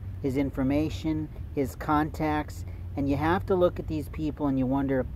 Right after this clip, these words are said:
"What in the world are you thinking? Under what God's universe do you have the right to steal anything at all?"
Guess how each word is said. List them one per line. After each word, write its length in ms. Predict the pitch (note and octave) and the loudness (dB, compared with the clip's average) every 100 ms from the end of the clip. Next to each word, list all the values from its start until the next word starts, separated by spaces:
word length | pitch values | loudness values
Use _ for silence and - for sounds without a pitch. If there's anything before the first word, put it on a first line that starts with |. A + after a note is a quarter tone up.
| - - - | -8 -8 -4
"What 160 | F#3 | -4
in 80 | G#3 | 0
the 60 | D#3 | 2
world 400 | C3+ D3 C#3 A#2 | 4 4 4 2
are 80 | - | -2
you 140 | C3 A#2+ | 0 0
thinking? 500 | - C3 A2+ A2+ G2+ - - - - - - - - - - | 0 -2 -2 -8 -8 -10 -12 -12 -12 -12 -12 -10 -10 -10 -4
Under 280 | D#3 C#3+ C#3 | 0 4 4
what 340 | C3 D#3 F3+ - - - B2 | 6 4 4 -2 -8 -8 0
God's 500 | C#3+ D3 D3+ C3 - | 4 4 4 -2 -6
universe 760 | C#3+ C#3 D3 C3+ A#2 A2 - - - - - - | -2 2 2 0 -2 -4 -6 -12 -12 -12 -12 -6
do 80 | C#3+ | 0
you 200 | D3 D3+ | 2 4
have 200 | D3+ B2+ | 2 2
the 100 | C#3 | 2
right 260 | C#3 C3+ | 4 2
to 100 | - | -2
steal 480 | - - C#3 C3+ C3+ - | -4 -4 2 2 2 0
anything 520 | D3+ D3+ C#3+ D3 C3 | 0 2 0 0 2
at 100 | B2+ | 2
all?" 260 | A2+ A2 | 2 0